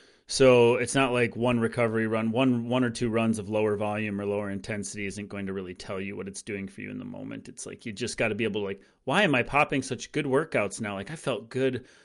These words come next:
more often than not." And then you look back and be like, "Oh, well, I went on vacation last week and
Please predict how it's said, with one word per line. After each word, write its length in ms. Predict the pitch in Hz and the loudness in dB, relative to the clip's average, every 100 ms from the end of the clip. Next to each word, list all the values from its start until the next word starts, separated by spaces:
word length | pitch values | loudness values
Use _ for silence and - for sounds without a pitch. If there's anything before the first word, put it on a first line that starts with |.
| _ _ | _ _
more 340 | 123 131 135 | 2 6 6
often 400 | 131 127 - 127 | 6 4 2 2
than 160 | 123 123 | 2 2
not." 300 | 131 143 110 | 4 4 2
And 80 | 117 | 0
then 100 | 117 | 0
you 80 | 107 | 0
look 160 | 104 | -2
back 160 | 123 123 | -2 -2
and 80 | 120 | -2
be 60 | |
like, 180 | 107 - | -6 -6
"Oh, 260 | 131 143 95 | -6 -6 -4
well, 180 | 104 107 | -4 -2
I 100 | 123 | 0
went 160 | 135 | 0
on 100 | 120 | 0
vacation 540 | 101 95 120 127 110 95 | -4 -6 -6 -6 -6 -6
last 300 | 98 - 98 | -6 -6 -8
week 320 | 92 113 117 | -8 -8 -6
and 200 | 104 | -8